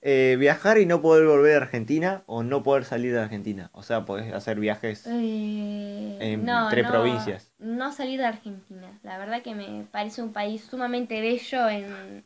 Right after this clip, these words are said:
Speaker 2: en relación a, a, no sé, al ecosistema que tiene. He viajado mucho porque a mi familia le gusta mucho viajar y hemos tenido la posibilidad de viajar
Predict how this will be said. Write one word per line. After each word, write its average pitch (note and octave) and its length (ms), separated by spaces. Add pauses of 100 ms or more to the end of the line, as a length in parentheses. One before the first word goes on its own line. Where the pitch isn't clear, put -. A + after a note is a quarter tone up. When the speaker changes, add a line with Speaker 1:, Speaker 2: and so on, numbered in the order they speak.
(120)
Speaker 2:
en G3 220
relación G3 560
a, G3+ 360 (760)
a, F#3+ 520
no G3 140
sé, G#3 300
al G3 140
ecosistema G#3 680
que G#3 120
tiene. A3+ 680
He A#3 140
viajado A3+ 420
mucho A#3+ 480
porque G#3 200
a F#3+ 40
mi F#3+ 120
familia G3 300
le G3+ 120
gusta G#3 280
mucho G#3 300
viajar G#3 340
y G#3 40
hemos G3+ 220
tenido G3+ 260
la G3 160
posibilidad G3 520
de A3 100
viajar G#3+ 540